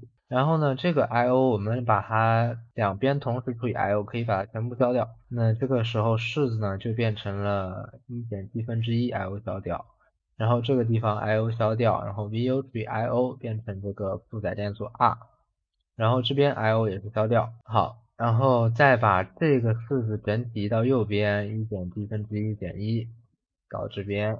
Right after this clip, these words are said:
然后呢，我们再把这个 L，这边呢只是做，做通分啊，然后我们就可以直接把 L 给求出来了。最后呢，求到这个 L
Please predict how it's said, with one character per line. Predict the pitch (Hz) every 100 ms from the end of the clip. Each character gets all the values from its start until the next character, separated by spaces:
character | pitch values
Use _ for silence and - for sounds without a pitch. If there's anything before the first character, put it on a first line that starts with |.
| - _ -
然 | 120 113
后 | 160 170
呢， | 135 123 117 117 117
我 | 110
们 | 107 107 113
再 | 143 127
把 | 117 95 95
这 | - 131
个 | 117 117 113 101 95 - -
L， | 104 104 139 131 - - -
这 | -
边 | 165 165
呢 | 165
只 | 120 117
是 | 127
做， | 135 123 113 107
做 | 110 120
通 | 117 120
分 | 123 123
啊， | 87 90
然 | 101
后 | 123
我 | 107
们 | 98 110
就 | 117
可 | 117
以 | 110
直 | 107 98
接 | 101 113
把 | 110
L | - 92 98
给 | 98 90
求 | - 101
出 | 101
来 | 92
了。 | - -
最 | 165
后 | 185
呢， | 170 135
求 | 135
到 | 135 156 131
这 | 151
个 | 135
L | 113 107 135 131